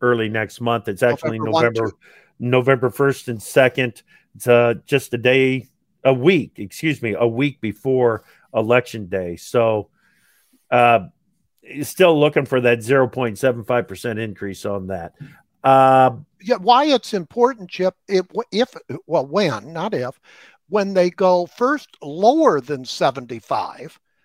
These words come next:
Speaker 2: because that'll
Speaker 1: Yeah.
Speaker 2: show, again, lower. So it's the beginning of the pivot,
Speaker 1: Yep.
Speaker 2: you know? Uh,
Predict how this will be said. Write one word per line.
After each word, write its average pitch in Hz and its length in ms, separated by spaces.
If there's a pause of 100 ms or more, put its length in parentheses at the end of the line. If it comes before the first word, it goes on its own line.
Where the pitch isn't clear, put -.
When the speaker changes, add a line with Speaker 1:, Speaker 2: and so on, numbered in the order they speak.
(220)
Speaker 2:
because 180 460
that'll 196 360
Speaker 1:
Yeah. 226 120
Speaker 2:
show, 180 440
again, 160 520
lower. 156 640
So 175 240
it's 180 200
the 190 80
beginning 196 1000 (600)
of 185 320
the 185 100 (520)
pivot, - 680 (280)
Speaker 1:
Yep. 156 180
Speaker 2:
you 160 100
know? 175 300 (440)
Uh, 165 320